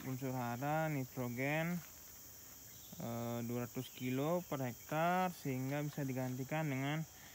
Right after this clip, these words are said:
takaran pupuk yang pas. Tiga, pupuk anorganik tersedia dalam cuk-, jumlah yang cukup.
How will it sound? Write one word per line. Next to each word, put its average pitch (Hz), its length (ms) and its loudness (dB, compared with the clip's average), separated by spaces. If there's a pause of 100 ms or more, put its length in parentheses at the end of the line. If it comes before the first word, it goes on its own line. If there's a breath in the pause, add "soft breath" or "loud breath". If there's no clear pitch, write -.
(200 loud breath)
takaran 135 400 0
pupuk 139 480 -6
yang 139 240 -2 (320)
pas. 131 240 -2 (3000 loud breath)
Tiga, 160 800 8
pupuk 160 240 2
anorganik 160 640 6
tersedia 151 560 4
dalam 147 320 6
cuk-, 147 240 -2 (160)
jumlah 147 320 8
yang 165 240 8
cukup. 175 240 6